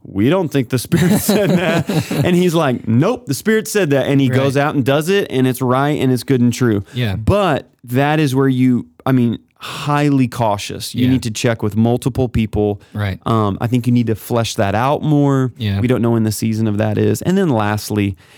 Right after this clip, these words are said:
Speaker 1: because I believe God does speak this way,
Speaker 2: Yeah.
Speaker 1: um, in a dream, um, we see this in the scriptures.
Speaker 2: Right.
Speaker 1: Again, we see this less in the scriptures than we do anything else.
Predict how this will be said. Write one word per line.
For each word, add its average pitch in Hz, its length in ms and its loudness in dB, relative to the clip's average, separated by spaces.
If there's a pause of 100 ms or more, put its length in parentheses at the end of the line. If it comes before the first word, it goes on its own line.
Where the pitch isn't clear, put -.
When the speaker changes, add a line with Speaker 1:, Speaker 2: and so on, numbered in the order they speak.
(180)
Speaker 1:
because 160 680 0
I 135 180 2
believe 127 540 0
God 113 400 0
does 165 320 0
speak - 380 -4
this - 260 -6
way, - 360 -8
Speaker 2:
Yeah. 98 240 -6 (140)
Speaker 1:
um, 123 320 2 (100)
in 143 140 4
a 135 60 4
dream, 110 560 -2 (220)
um, 101 300 -2
we 120 180 0
see 127 220 0
this 117 260 2
in 120 120 4
the 151 80 2
scriptures. 131 600 -2
Speaker 2:
Right. 107 100 -4
Speaker 1:
Again, 120 540 2 (480)
we 110 260 0
see 143 340 0
this 127 360 0
less 123 440 0
in 123 120 4
the 117 80 2
scriptures - 480 -4
than 113 180 0
we 110 80 0
do 107 180 0
anything 117 440 2
else. 110 340 -2